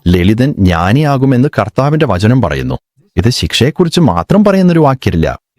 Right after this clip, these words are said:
ഇത് മനുഷ്യന്റെ ആത്മീയ കണ്ണുകൾ തുറക്കുന്ന ദൈവത്തിന്റെ ഒരു ഉപദേശമാണ്. മനുഷ്യൻ പാപത്തിൽ വീണ ഉടനെ അവന്റെ ഹൃദയം ഇരുണ്ടതുകൊണ്ട് നിറഞ്ഞു. അതിനാൽ അവൻ ശരിയാണത് തീരുമാനിക്കാൻ കഴിയുന്നില്ല. മനുഷ്യൻ തിരിച്ചറിയാനും പ്രവർത്തിക്കാനും കഴിയാത്തൊരു നിലയിലേക്കാ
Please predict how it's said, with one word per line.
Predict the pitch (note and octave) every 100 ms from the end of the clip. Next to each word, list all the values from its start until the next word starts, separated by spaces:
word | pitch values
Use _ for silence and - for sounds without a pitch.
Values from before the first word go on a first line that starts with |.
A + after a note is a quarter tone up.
| _
ഇത് | F#2 E2 A2
മനുഷ്യന്റെ | F2 D2 E2+ - C3 C3
ആത്മീയ | F2+ D#2 G2+ - D#3 E3+
കണ്ണുകൾ | - A2 B2+ C#3
തുറക്കുന്ന | C#3+ F#2+ G2+ F#2+ F2+ G#2+ -
ദൈവത്തിന്റെ | E2 E2+ G2+ D#3 D#3+ F3+ G3
ഒരു | A#2
ഉപദേശമാണ്. | G2+ B2 D3+ F3+ G#2+ D2+ - _ _ _
മനുഷ്യൻ | G2 G2 A2 E3 D3 -
പാപത്തിൽ | E2+ E2+ A2 - F3+
വീണ | B2 G2 D3
ഉടനെ | C#3+ A#2+ B2+ B2+ - -
അവന്റെ | G#2+ B2+ B2+ A#2
ഹൃദയം | A2+ C3 C#3+ G#2+
ഇരുണ്ടതുകൊണ്ട് | F#2+ A#2 C3+ B2+ A#2 F#2+ G2+ C#3
നിറഞ്ഞു. | A2 G#2 F2+ _ _ _
അതിനാൽ | F#2 A#2+ B2+ G2+ - _
അവൻ | G2+ C#3+
ശരിയാണത് | D3 - A2 D#3+ D3 D3 C#3+
തീരുമാനിക്കാൻ | B2 F2 A#2+ C#3 C3 B2 D3+
കഴിയുന്നില്ല. | B2 A2 C3 A2+ D2+ B1+ _ _ -
മനുഷ്യൻ | C#2+ E2 F2+ - G3+ -
തിരിച്ചറിയാനും | F#2 F2+ - C#3 C#3 C3 C3+ C#3 -
പ്രവർത്തിക്കാനും | C#2+ F2+ - C#3+ - D#3 F#3+
കഴിയാത്തൊരു | - F2+ F#2+ G2+ A2
നിലയിലേക്കാ | F2 D#2 D#2+ F#2 F2+ - F2+